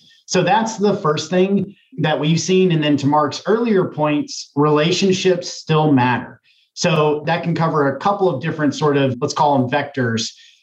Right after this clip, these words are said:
There's the relationship between the founding team and the early team at the company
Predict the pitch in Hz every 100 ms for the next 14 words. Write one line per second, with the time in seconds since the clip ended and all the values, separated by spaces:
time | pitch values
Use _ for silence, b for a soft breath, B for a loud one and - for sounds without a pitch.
0 | b 170 160 143 147 143 165 180 185 -
1 | 196 190 151 143 - 156 156 147 139 139
2 | 135 151 156 165 151 - 147 147 170 185
3 | - 147 139 135 135 151 156 151 156 143
4 | 131 131 139 143 170 190 196 B